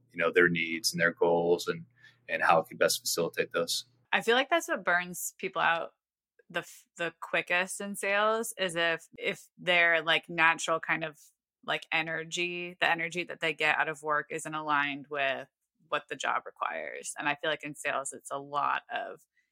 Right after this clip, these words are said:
Speaker 2: people time, right? For me, like, I love, there's parts of sales that I love. Like, I love being strategic and kind of fitting the puzzle pieces together and, you know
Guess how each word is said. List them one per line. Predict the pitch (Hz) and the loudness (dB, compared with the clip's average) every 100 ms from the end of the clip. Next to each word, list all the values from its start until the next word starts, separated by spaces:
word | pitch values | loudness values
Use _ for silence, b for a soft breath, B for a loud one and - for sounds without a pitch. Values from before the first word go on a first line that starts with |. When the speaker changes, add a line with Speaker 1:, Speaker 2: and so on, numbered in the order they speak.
| _ _ _ _ _ _ - | _ _ _ _ _ _ -6
Speaker 2:
people | 214 180 170 156 165 - | -2 0 0 -2 -6 -4
time, | - - - - - _ _ | -2 -2 -8 -12 -18 _ _
right? | 165 - - - _ _ | 2 2 0 -10 _ _
For | 196 | -2
me, | 190 196 185 | 0 2 6
like, | 180 | 6
I | - 175 | 8 6
love, | 165 165 160 160 160 - - | 6 4 4 2 -2 -8 -2
there's | 170 175 | 0 2
parts | - 220 247 | 4 2 2
of | 240 | 0
sales | 175 160 | 2 2
that | 156 | 2
I | 151 147 - | 0 2 2
love. | 131 143 156 | 2 0 -4
Like, | 151 | -4
I | 147 | -2
love | 151 147 147 | 0 0 -2
being | 160 151 156 | -2 -2 -4
strategic | - 160 - 156 147 156 151 143 | -6 -8 -6 -8 -2 0 0 -2
and | 151 | -8
kind | 143 151 | -8 -6
of | 143 | -6
fitting | - 147 151 | -6 -6 -6
the | 151 | -8
puzzle | - 151 151 | -8 -8 -10
pieces | - 156 156 - | -10 -10 -10 -12
together | - 151 151 151 147 147 | -4 0 0 0 -2 -2
and, | 147 147 147 147 _ _ _ _ _ | -4 -8 -12 -16 _ _ _ _ _
you | - 156 | -8 -4
know | 156 147 147 | -2 -4 -6